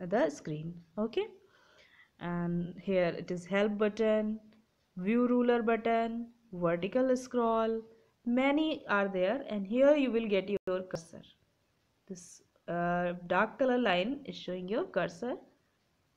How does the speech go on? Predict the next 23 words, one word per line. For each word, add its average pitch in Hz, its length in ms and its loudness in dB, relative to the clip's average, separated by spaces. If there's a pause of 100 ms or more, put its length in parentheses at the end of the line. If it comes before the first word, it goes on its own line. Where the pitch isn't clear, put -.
(300)
This 180 160 -8
is 175 280 -8
tab 208 260 2
selector, 247 800 0 (100)
this 190 140 -12
is 175 140 -6
vertical 175 500 0
ruler, 233 600 0 (140)
this 185 160 -10
is 180 140 -12
document 247 500 -2
information, 226 840 -4 (560)
this 220 180 -6
is 226 140 -2
your 202 140 2
text 185 380 -2
area. 277 340 0 (460)
Okay, 214 280 -6 (600)
this 190 160 -12
is 196 160 -4
your 269 200 0 (160)
text 208 320 -2
area, 262 380 -2